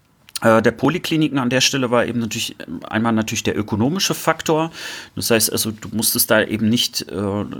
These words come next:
mehrere Röntgengeräte hinstellen, sondern du konntest eben eins hinstellen. Äh, die Ärzte konnten untereinander natürlich auch, ähm, sich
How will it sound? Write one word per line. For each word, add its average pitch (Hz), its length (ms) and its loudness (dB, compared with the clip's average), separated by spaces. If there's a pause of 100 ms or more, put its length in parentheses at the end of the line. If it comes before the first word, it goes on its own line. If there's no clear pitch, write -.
(280)
mehrere 110 480 4
Röntgengeräte 98 800 2
hinstellen, 95 520 0
sondern 101 260 -4
du 98 60 -8
konntest - 240 -2
eben - 200 -4
eins 104 260 0
hinstellen. 139 640 0 (500)
Äh, 113 200 4
die 113 120 0
Ärzte 113 280 2
konnten 117 340 0
untereinander 135 580 2
natürlich 127 540 -2
auch, 113 400 -2
ähm, 104 480 -4
sich 113 200 -8